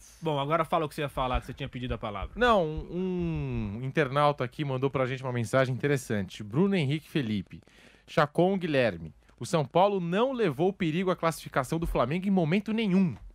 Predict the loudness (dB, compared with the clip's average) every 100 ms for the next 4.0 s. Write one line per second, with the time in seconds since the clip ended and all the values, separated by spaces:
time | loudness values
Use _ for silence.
0 | -18 -18 -12 -2 0 2 0 4 4 4
1 | 2 0 0 -4 -4 -2 2 2 0 -2
2 | 2 2 4 8 6 6 -6 -12 -2 4
3 | 4 4 2 4 4 2 -2 0 0 0